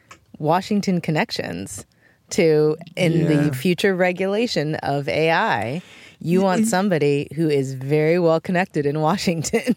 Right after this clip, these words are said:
Speaker 1: <laughs> And he
Speaker 2: I,
Speaker 1: is.
Speaker 2: I, I, yes, I totally agree with that, and I give you, uh, full credit for thinking of that when I really hadn't. But my comeback is, yes, but so many people in Washington hate him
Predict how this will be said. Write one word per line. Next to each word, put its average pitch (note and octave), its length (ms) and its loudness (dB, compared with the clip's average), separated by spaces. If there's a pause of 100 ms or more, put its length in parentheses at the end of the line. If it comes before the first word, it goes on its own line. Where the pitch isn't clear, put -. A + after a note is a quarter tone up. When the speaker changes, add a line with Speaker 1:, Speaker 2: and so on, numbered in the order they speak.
Speaker 1:
<laughs> B3 180 -2 (640)
And F3 140 2
he F#3 240 0
Speaker 2:
I, G#3+ 100 4 (280)
Speaker 1:
is. D#3 280 0
Speaker 2:
I, C#3+ 120 0
I, C#3+ 120 -2 (200)
yes, C3 480 2
I C3+ 140 0
totally G3 500 0
agree D3+ 240 4
with F3 140 2
that, F#3+ 200 0
and D3 140 0
I B2+ 80 0
give C3 240 0
you, C3+ 380 2
uh, A2+ 500 0
full - 280 -2
credit D3 280 2
for C3 100 -2
thinking C3+ 280 0
of A#2+ 100 -2
that B2 180 0
when A#2+ 80 -2
I A#2 80 0
really A#2 320 0
hadn't. A2+ 480 0
But C3 160 0
my B2 180 -2
comeback G3+ 460 0
is, C#3 240 2 (320)
yes, D#3+ 240 -2
but - 160 -8
so - 160 -4
many D#3+ 160 0
people D3 300 -4
in C#3+ 80 -2
Washington C#3+ 460 -2
hate A#2+ 320 -6
him G#2+ 320 -2